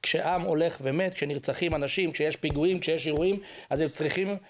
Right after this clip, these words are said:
לרדת לעם. ואם הם מקבלים כמה קריאות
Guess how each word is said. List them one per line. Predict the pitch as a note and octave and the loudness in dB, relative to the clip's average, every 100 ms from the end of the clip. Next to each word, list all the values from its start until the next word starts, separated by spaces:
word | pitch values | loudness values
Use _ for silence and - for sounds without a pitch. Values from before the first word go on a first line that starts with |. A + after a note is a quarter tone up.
| - _ - | -20 _ 0
לרדת | D3+ F#3 F3 E3 | 2 4 2 0
לעם. | D3+ C3+ B2+ B2 A#2+ - - - | 0 0 0 -4 -8 -16 -20 -6
ואם | C3+ E3 A3+ G#3+ F#3 F3+ | 0 2 2 2 0 0
הם | D#3+ | 0
מקבלים | D#3 D#3+ F3 F#3+ | 2 0 2 0
כמה | F3+ F3 F3+ | 0 0 0
קריאות | E3+ D#3 E3 F3 - | 2 2 4 2 -4